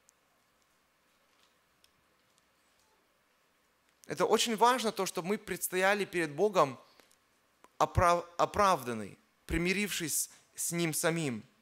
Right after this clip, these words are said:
И нужно подметить здесь, когда Иаков говорит то, что много может усиленная молитва,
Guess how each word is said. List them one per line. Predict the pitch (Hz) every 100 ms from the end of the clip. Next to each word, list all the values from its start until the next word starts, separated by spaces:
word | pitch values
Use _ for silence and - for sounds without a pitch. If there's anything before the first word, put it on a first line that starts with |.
| _ - - - _ _ _ _ _ _ - -
И | 170 175 -
нужно | 175 190 208
подметить | 208 170 254 233
здесь, | 170 180
когда | 175 175 175 -
Иаков | 180 190 185 156
говорит | 175 202 202
то, | 185
что | - 160
много | 165 208 208
может | 196 175 185 - -
усиленная | 165 - - 247 269 190 147
молитва, | 139 131 123 - 113 101